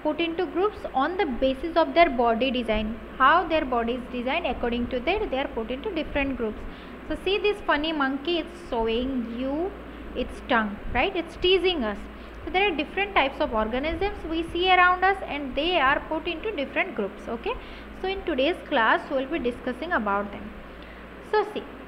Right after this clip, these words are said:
this is our kingdom Animalia. Again, further it is divided into sub-kingdoms, that are Protozoa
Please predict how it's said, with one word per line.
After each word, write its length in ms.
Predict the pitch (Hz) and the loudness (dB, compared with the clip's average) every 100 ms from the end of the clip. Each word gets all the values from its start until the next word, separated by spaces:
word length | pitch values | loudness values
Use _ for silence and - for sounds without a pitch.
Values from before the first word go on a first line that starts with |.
| - - | -16 -12
this 200 | 294 339 | -4 -2
is 100 | 453 | 2
our 220 | 440 403 415 | 4 4 2
kingdom 400 | 330 254 247 349 | 2 2 4 4
Animalia. 640 | 285 233 226 214 214 214 - - | 4 0 0 -2 0 -2 -4 -2
Again, 300 | 262 277 440 508 - - - - | -2 2 0 -2 -10 -14 -12 4
further 340 | 285 277 359 | 4 4 2
it 220 | 440 403 | 2 0
is 160 | 320 262 | -2 -2
divided 400 | 240 233 240 254 | -2 0 0 -2
into 220 | 294 392 - | -4 -6 4
sub-kingdoms, 800 | 370 370 - 240 226 226 339 302 | 2 4 -2 0 0 0 -2 -2
that 180 | 262 254 | -2 0
are 120 | 277 254 | -2 -2
Protozoa 640 | 214 214 240 - 339 | -4 -2 -2 2 2